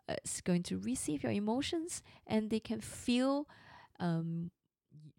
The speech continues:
your feelings, exactly what you are, you want to tell them. So instead of reading off like a news broadcaster, emotionless, uh, even though you try your very best to read off with emotions,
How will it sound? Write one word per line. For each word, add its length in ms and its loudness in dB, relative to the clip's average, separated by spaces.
your 300 2
feelings, 640 0
exactly 380 -2
what 200 -4
you 160 -4
are, 120 -8
you 120 -4
want 280 -2
to 100 -8
tell 300 -4
them. 320 0
So 120 -4
instead 320 0
of 120 -2
reading 440 -2
off 380 2
like 180 0
a 40 0
news 300 2
broadcaster, 800 -2
emotionless, 1120 4
uh, 100 2
even 260 4
though 100 6
you 140 4
try 380 4
your 300 2
very 220 6
best 460 2
to 140 2
read 280 2
off 400 2
with 200 0
emotions, 680 0